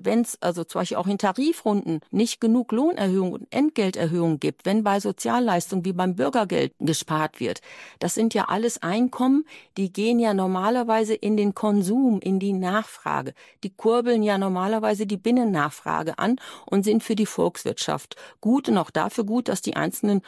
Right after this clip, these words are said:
Betriebe und Unternehmen ihre Produkte auch absetzen können. Und wenn man da immer mehr schrumpft und immer mehr einspart, ist das natürlich volkswirtschaftlich ein Desaster.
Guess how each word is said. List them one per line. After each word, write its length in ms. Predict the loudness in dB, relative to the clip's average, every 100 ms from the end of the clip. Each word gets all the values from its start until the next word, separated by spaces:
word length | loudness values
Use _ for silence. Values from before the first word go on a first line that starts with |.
| -10 -10
Betriebe 440 | -6 -2 0 0
und 120 | 0
Unternehmen 540 | -2 -2 -2 2 0 0
ihre 200 | -2 -4
Produkte 560 | -2 0 0 -2 -2
auch 140 | -2 -2
absetzen 580 | -4 -4 -4 -4 -2 -6
können. 300 | -2 -4 -4 -10 -20 -20 -4
Und 180 | 0 2
wenn 120 | 4
man 180 | 2 2
da 200 | 2 2
immer 240 | 2 4 4
mehr 280 | 4 2 0
schrumpft 460 | 0 0 0 0
und 140 | -2 2
immer 240 | 2 2
mehr 200 | 0 0
einspart, 600 | 0 0 -2 -2 -2 -2
ist 140 | -6 -8
das 120 | -4
natürlich 380 | -6 -2 -4 -4
volkswirtschaftlich 840 | -4 -4 -6 -6 -8 -6 -6 -6 -2
ein 240 | 0 2
Desaster. 360 | 0 0 0